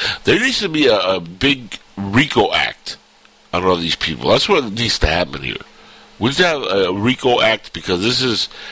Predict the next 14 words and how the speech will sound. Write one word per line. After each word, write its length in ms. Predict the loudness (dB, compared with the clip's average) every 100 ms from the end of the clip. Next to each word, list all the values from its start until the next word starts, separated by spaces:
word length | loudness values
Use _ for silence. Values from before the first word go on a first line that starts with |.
| -16 -10
now 480 | 0 2 2 0 -2 0
an 120 | 2
organized 640 | 2 0 0 2 0 -2 -8 -16 -10
crime 600 | -4 0 2 2 -2 -6 -16 -18 -18 -20 -8
that's 220 | -2 0 0
happening 360 | 0 -2 -4
all 140 | 0 2
over 160 | 0
the 80 | -4
country. 460 | -4 -4 -2 -6 -6 -8 -6 -8 -4 0
And, 380 | 0 -2 -8 -18 -2
by 180 | 0
the 100 | 2
way, 340 | 2 2 2